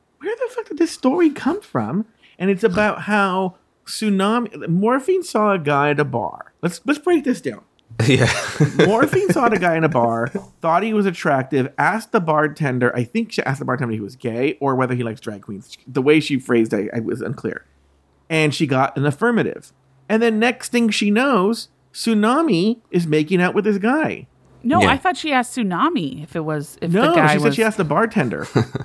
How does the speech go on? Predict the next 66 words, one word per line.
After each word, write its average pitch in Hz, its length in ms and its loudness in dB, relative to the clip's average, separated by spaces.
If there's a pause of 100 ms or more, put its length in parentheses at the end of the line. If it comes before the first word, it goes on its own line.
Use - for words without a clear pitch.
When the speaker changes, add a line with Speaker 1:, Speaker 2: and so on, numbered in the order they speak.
(520)
Speaker 3:
Oh, 339 220 2
I 330 160 0
thought 415 160 -2
the 381 80 0
whole 302 160 2
point 294 240 -2
was 269 140 -2
that 254 120 0
she 226 160 -4
asked 202 300 0
Tsunami 208 480 2
Speaker 1:
Mm-mm. 170 140 -2
Speaker 3:
if, 135 100 -10
if 165 160 -8
she, 165 400 -6
and 175 100 0
he 196 140 -2
said 180 260 -2
ye-, 170 120 -4 (320)
she - 180 -6
said 196 180 -2
yes, 170 220 -2
and 175 100 -2
then, 170 200 -2
and 175 120 -2
then 196 160 0
she - 140 -8
went 175 200 -2
and 151 40 -8
made 160 160 -6
out 180 200 0
with - 120 -10
him. - 220 -14 (420)
Speaker 1:
No. 175 640 0 (640)
Speaker 3:
Oh. 143 320 2 (440)
Speaker 1:
She - 120 0
Speaker 2:
It's 247 120 2
Speaker 1:
asked 214 80 2
Speaker 2:
just 214 180 2
Speaker 1:
the - 0 - (100)
Speaker 2:
like - 100 2
getting 151 240 4
the 143 60 2
Speaker 1:
bartender. 135 100 2
Speaker 2:
lead 131 200 0
role. 127 340 0
Why 110 160 2
is 160 100 -2
she 147 180 -2
entitled 123 520 2
to 117 80 -4
this 110 240 0
man 113 400 -2
who 110 100 0
loves 101 280 0
the 90 100 -2
dolls? 226 520 2
Speaker 1:
Yeah. - 40 -2
Speaker 2:
And 120 100 -2
why 120 160 2
is 131 80 -2
she 139 140 -2
entitled 135 420 0
to 147 80 -6
the 139 140 -2
lead? 170 440 -2